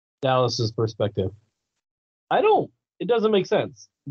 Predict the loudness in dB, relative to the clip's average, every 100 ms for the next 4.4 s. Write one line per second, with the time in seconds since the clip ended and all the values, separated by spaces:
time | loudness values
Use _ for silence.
0 | -16 _ -2 -2 0 0 0 0 0 2
1 | 0 -2 -2 0 2 0 0 0 0 0
2 | -2 -8 _ -2 0 0 0 -2 0 0
3 | 2 0 0 0 0 -2 -4 0 0 0
4 | 0 2 2 0